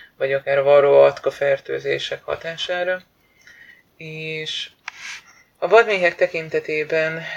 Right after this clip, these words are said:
sajnos sokkal kevesebb adat áll rendelkezésünkre, de az Észak-Amerikában és Európában lévő adatok alapján úgy tűnik, hogy összességében az itt élő fajoknak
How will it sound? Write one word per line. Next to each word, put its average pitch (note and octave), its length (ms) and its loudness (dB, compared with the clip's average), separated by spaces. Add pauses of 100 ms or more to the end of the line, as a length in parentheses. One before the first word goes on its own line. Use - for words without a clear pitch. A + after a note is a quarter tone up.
(160)
sajnos D#3 340 -6
sokkal D#3 540 -2
kevesebb D#3 460 2
adat C#3 280 -2
áll C#3 180 -2
rendelkezésünkre, E3 1200 -6 (560)
de D3+ 440 -2
az D3+ 140 -2
Észak-Amerikában D3+ 880 -6
és C#3+ 140 -10
Európában C#3+ 880 -6 (400)
lévő D3 300 -4
adatok C#3+ 360 -6
alapján D3 720 -6
úgy C#3 280 -10
tűnik, C#3+ 380 -12
hogy C#3+ 420 -10
összességében D3 1040 -4
az C#3 140 -12
itt C#3+ 220 -18
élő C#3 260 -2
fajoknak C#3+ 760 -6